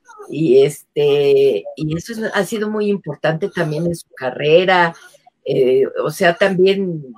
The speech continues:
son voces que ves a un pitufo tontito, ves a un pitufo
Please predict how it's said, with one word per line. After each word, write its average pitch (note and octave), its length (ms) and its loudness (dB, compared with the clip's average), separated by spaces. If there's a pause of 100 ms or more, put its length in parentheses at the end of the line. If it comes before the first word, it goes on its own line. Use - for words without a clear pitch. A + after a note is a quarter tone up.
(320)
son F#3 760 0 (840)
voces G3 460 4
que D#3+ 380 4 (1600)
ves A3+ 280 2
a A#3 100 4
un A3 380 -2
pitufo F#3 1040 4
tontito, F3+ 520 4
ves - 460 -12
a - 80 -6
un G3+ 180 -2
pitufo F3+ 880 0